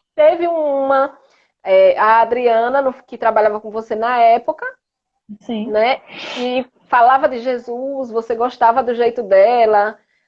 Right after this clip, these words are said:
Speaker 1: Conte um pouquinho sobre
Speaker 2: Isso.
Speaker 1: isso. Como foi assim, o
Speaker 2: Então.
Speaker 1: convite, né? É, o convite que
Speaker 2: É.
Speaker 1: seu esposo fazia, você não tolerava.
Speaker 2: Não. Não.
Speaker 1: Mas no trabalho você tinha uma colega que congregava na mesma igreja que
Speaker 2: Isso.
Speaker 1: ele, participava,
Speaker 2: Isso.
Speaker 1: né, junto com ele,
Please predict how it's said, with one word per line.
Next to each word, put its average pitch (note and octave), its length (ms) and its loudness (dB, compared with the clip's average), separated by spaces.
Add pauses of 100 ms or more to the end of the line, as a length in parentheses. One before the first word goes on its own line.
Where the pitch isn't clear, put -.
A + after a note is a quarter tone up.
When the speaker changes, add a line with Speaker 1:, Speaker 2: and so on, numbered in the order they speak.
(160)
Speaker 1:
Conte D#4 240 0
um F#4 60 0
pouquinho E4 300 0
sobre C4 340 0 (100)
Speaker 2:
Isso. G3+ 160 -6
Speaker 1:
isso. E3+ 280 -16 (280)
Como A#3 240 -2
foi C#4+ 200 2
assim, C#4+ 220 0
o C4+ 220 4
Speaker 2:
Então. A3 240 4
Speaker 1:
convite, D4+ 560 2
né? D4+ 420 0
É, A3+ 180 4
o A#3+ 60 0
convite D4 440 0
que F#4+ 80 2
Speaker 2:
É. F#4+ 40 6
Speaker 1:
seu E4 160 4
esposo C#4+ 340 0
fazia, C4+ 580 0
você D4+ 240 0
não D4 360 -2 (480)
tolerava. A#3+ 720 0 (500)
Speaker 2:
Não. G3+ 140 -6
Não. G3 60 -6
Speaker 1:
Mas A#3+ 200 0
no D#4 140 -2
trabalho D4 420 0
você D4+ 200 -6
tinha D4+ 120 -6
uma C4+ 120 -2
colega B3 280 -2
que A#3 80 -16
congregava B3+ 520 -4
na A3+ 100 -4
mesma D4 380 0
igreja A3 340 2
que A3 140 -8 (100)
Speaker 2:
Isso. A3+ 260 4
Speaker 1:
ele, C4+ 480 2 (200)
participava, C#4 640 0
Speaker 2:
Isso. G#3 220 -4
Speaker 1:
né, C#4 240 -4
junto E4 260 0
com C#4+ 240 2
ele, B3+ 500 0